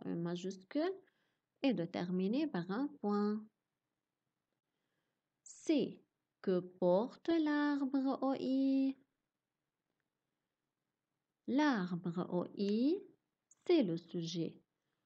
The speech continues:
Porte, c'est le verbe. Quoi ? Ce sont quoi ?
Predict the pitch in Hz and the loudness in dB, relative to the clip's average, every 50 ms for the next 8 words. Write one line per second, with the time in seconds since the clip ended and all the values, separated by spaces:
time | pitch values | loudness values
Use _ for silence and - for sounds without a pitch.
0 | _ _ _ _ _ _ _ _ _ - 175 170 170 175 185 202 - - - _ | _ _ _ _ _ _ _ _ _ 0 0 2 2 0 0 -2 -6 -12 -18 _
1 | - 349 370 381 370 - _ _ _ _ _ _ _ _ _ _ _ - - - | -2 0 0 0 -2 -8 _ _ _ _ _ _ _ _ _ _ _ -20 -12 -2
2 | - 277 247 180 170 170 165 180 175 170 175 175 185 196 208 208 233 294 349 349 | 0 2 2 4 2 0 0 0 0 0 0 0 -2 -2 -4 -2 -2 -2 -2 -2
3 | - - _ _ _ _ _ _ _ _ _ _ _ _ - - 277 285 277 277 | -6 -12 _ _ _ _ _ _ _ _ _ _ _ _ 0 2 4 6 6 6
4 | 277 277 277 277 294 285 - - _ - - - 175 170 175 - 185 180 190 185 | 4 4 4 2 0 -2 -8 -16 _ -20 -6 -4 -4 -4 -4 -4 -4 -4 -4 -4
5 | 185 - 254 262 277 277 277 277 277 277 285 | -4 -2 0 2 4 4 4 4 2 2 0